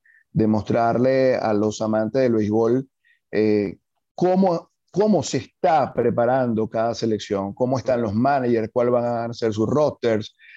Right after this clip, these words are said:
eh, qué expectativas tienen. Estábamos hace poco hablando con Marvin Menar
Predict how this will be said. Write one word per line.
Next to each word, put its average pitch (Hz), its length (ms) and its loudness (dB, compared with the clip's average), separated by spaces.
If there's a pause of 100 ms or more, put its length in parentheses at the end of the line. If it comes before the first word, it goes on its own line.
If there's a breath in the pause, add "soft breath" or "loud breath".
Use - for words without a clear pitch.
(120)
eh, 117 400 2
qué 147 120 2
expectativas 123 680 2
tienen. 156 360 0 (380 loud breath)
Estábamos 139 800 0
hace 123 200 0
poco 139 220 0
hablando 147 380 2
con 123 260 0
Marvin 123 300 -2
Menar 127 420 -4